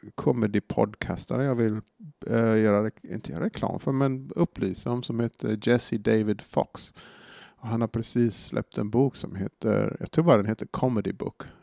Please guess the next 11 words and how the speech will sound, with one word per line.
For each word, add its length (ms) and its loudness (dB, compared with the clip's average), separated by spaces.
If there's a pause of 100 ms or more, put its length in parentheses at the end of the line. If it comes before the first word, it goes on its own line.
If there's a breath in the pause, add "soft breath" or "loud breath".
Eh, 300 -6 (400 loud breath)
och 260 -14
den 100 4
handlar 320 0
lite 340 0
om 460 -2
comedy. 640 -4 (240)
Och 440 2
jag 120 2
var 260 4
väldigt, 640 -2